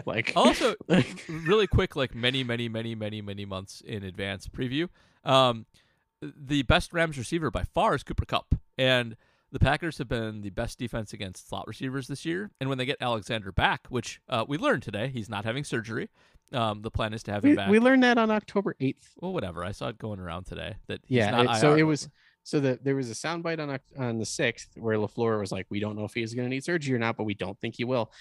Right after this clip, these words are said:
Speaker 1: And then on the eighth, they said he doesn't need surgery, and, like, everyone forgot. And then today, Aaron Rodgers on the Pat McAfee show was like, "Yeah, Jaire got some good news a few weeks back."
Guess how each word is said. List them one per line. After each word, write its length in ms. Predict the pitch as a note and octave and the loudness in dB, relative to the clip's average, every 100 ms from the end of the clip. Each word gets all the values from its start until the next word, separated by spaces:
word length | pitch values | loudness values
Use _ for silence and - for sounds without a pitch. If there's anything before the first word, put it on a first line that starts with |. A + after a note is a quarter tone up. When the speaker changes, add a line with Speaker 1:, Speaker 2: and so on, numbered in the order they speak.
| - - | -14 -4
Speaker 1:
And 100 | A#2 | 0
then 80 | A2+ | 2
on 60 | |
the 160 | A2+ C3+ | 2 4
eighth, 280 | D3+ B2 - | 4 2 -2
they 100 | A#2 | -8
said 200 | - G#2+ | -4 -4
he 100 | A2 | -2
doesn't 280 | G#2 G2 G#2+ | -2 -2 -2
need 160 | A2+ A2 | -2 -2
surgery, 360 | C3+ A#2+ G2 | -2 -2 -4
and, 120 | A#2+ B2 | 0 0
like, 140 | - | 0
everyone 500 | C#3 B2+ C#3 C#3 C3+ | 0 2 4 4 2
forgot. 540 | - B2 A2 G2 - _ _ - _ | -2 -6 -6 -8 -10 _ _ -20 _
And 120 | A#2+ | -2
then 100 | A#2+ | 0
today, 320 | A#2 C3+ C3+ B2+ | 0 2 2 2
Aaron 260 | C3 C3 | 0 2
Rodgers 360 | A#2 A2+ A2 G#2+ | 0 -2 -4 -4
on 100 | G2+ | -6
the 60 | |
Pat 200 | G#2+ G#2+ | -4 -2
McAfee 400 | B2 D3+ - G#2+ | 0 -2 -2 -6
show 220 | G2+ G#2+ G2 | -4 -2 -2
was 160 | G2 | -2
like, 220 | G2 G2 | -2 0
"Yeah, 280 | D3 G3 C#3 | 2 2 2
Jaire 340 | G#2 G#2+ A2 C3 | 0 -4 -4 -2
got 160 | C#3 - | -2 -4
some 140 | D#3 | -2
good 160 | D#3+ F#3 | -2 0
news 180 | G#3+ | -2
a 60 | G3 | -2
few 220 | B2 A2 | -2 -2
weeks 180 | G2+ F#2+ | -2 -4
back." 220 | F2+ F#2 | -8 -10